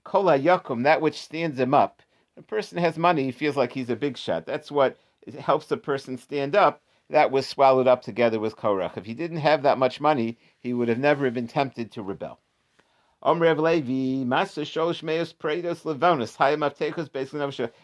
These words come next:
How do you know how rich Korach was? It took three hundred donkeys to carry the keys to the treasures that he had. Now, you might think that, uh, that the, the keys were metal, heavy metal keys, so how many could they carry?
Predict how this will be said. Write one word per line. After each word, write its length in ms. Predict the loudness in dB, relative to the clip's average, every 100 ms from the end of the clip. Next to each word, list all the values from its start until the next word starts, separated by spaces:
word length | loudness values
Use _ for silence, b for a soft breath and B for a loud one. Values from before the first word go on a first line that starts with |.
| b
How 120 | 0
do 100 | 2
you 80 | 2
know 140 | 4
how 160 | 6 4
rich 260 | 2 -2 0
Korach 340 | 2 2 2
was? 260 | 2 0 -2
It 140 | -10
took 260 | -8 -10 _
three 260 | -12 -4
hundred 340 | -2 0 -2 0
donkeys 520 | 0 0 -6 -10 -12 _ _ -16
to 80 |
carry 360 | -8 -2 0 0
the 140 | -2
keys 500 | -6 -6 -4 -2 -4
to 160 | -6 -6
the 80 | -2
treasures 520 | 4 4 4 -2 -2
that 180 | -4 -4
he 100 | 0
had. 300 | 0 0 -6 _ _ _ _ _ 0
Now, 140 | 2
you 160 | 2 2
might 280 | 2 2
think 340 | -4 -6 -6 -2
that, 360 | 2 2 0
uh, 480 | 0 2 2 0 -2 -6
that 280 | -6 -6 -10
the, 180 | -16 -14
the 180 | -14 -14
keys 360 | -10 -8 -6
were 180 | -4 -2
metal, 340 | 2 2 2
heavy 300 | 0 -2 -2
metal 300 | 0 2 0
keys, 340 | -4 -10 -10 -6
so 120 | -2
how 120 | -2
many 220 | -2 -6
could 160 | -6 -6
they 140 | -6
carry? 380 | -4 -2 -2 -4